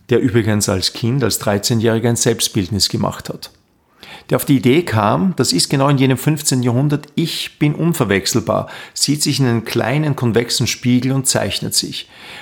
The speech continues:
Die Nächsten, die das gesehen haben, was haben die gemacht?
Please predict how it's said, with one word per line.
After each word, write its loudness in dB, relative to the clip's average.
Die 2
Nächsten, 0
die -6
das 0
gesehen 2
haben, 0
was 0
haben -2
die -2
gemacht? -2